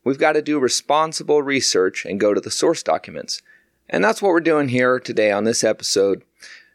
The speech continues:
Uh, this piece is much shorter than the last one, though, don't worry.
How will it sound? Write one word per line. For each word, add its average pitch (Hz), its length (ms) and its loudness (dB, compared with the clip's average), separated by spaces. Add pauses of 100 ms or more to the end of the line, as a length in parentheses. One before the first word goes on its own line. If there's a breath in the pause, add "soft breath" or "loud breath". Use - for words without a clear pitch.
(220 loud breath)
Uh, 139 160 2
this 190 160 -2
piece 208 260 0
is 151 160 2
much 185 160 2
shorter 180 400 2
than 156 80 -6
the 135 80 2
last 156 380 2
one, 107 200 2
though, 104 160 4
don't 123 220 0
worry. 110 380 4